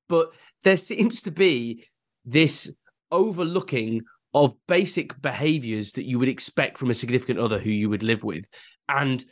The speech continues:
that significant other doesn't see it that way. "I'm a, just a lad," or, "I'm a, just a, a lass," or, <laughs> I'm not articulating that very well. But, uh, it could be better. Life could be better than that, Ollie. It doesn't have to be like this, you know?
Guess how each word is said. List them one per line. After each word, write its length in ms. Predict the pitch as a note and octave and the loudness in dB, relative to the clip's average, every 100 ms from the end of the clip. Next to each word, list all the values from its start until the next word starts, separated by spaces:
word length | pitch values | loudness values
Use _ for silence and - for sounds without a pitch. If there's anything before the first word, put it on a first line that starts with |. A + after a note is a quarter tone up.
| _ | _
that 260 | C3 E3+ - | -2 0 0
significant 380 | D#3 D3+ D#3 B2 | -4 -4 -2 -2
other 160 | B2+ | 0
doesn't 260 | B2 C3 B2+ | 0 -2 -2
see 140 | D3 | -2
it 60 | A#2+ | -2
that 160 | G#2 A#2 | -2 -4
way. 80 | |
"I'm 200 | C#3+ D#3 | -2 0
a, 60 | F3+ | -2
just 240 | E3+ E3 | -4 -4
a 40 | F3+ | -4
lad," 420 | F#3 F3+ E3 C#3 | -2 0 0 -2
or, 220 | C3 B2+ - | -2 -2 -4
"I'm 160 | F#4 | -4
a, 100 | E4+ | -4
just 260 | - D#4+ - | -4 -8 -4
a, 280 | E4+ E4+ - - | -2 -2 -4 -10
a 120 | - E4+ | -8 -2
lass," 440 | F#4+ F#4+ - - | 0 -2 -4 -4
or, 220 | D#3 E3 - - | -2 -2 -4 -12
<laughs> 160 | - | -8
I'm 120 | - D3+ | -4 0
not 280 | C3+ C#3 D3+ D#3 C#3 | 0 0 -2 -2 -2
articulating 500 | D3+ D#4+ - C3+ C3+ | -2 -4 -2 -2 0
that 120 | C3+ | 0
very 140 | C3+ | 0
well. 280 | C#3 C3+ B2 - _ | 0 0 -2 -12 _
But, 220 | G#3+ G#3+ - _ _ _ - | 2 2 0 _ _ _ -2
uh, 360 | D#4+ D#4 - - | 2 2 2 0
it 520 | C3 C3+ A2 F#3+ - | -6 -6 -4 -2 0
could 160 | - A4+ | 2 2
be 100 | A#4+ | 0
better. 200 | A4 - | -2 -2
Life 300 | G#4 A#4+ C#5 | 0 0 -2
could 120 | B4+ A#4 | -4 -6
be 120 | G4+ | -2
better 280 | A4 D#4 D#3 | 0 -2 -4
than 100 | D3 | -4
that, 140 | B2 | 0
Ollie. 280 | B2 A2 A#2 | 0 0 -2
It 60 | |
doesn't 180 | G4 A#4 | -2 -2
have 100 | A#4+ | -2
to 80 | F#4+ | 0
be 80 | F#4+ | 0
like 300 | G4+ G#4 - | 0 -2 -4
this, 400 | - D3 - - D#3 - D#3 | -4 -4 -6 -8 -12 -12 -14
you 140 | - D#3 | -4 -2
know? 200 | E3+ | 0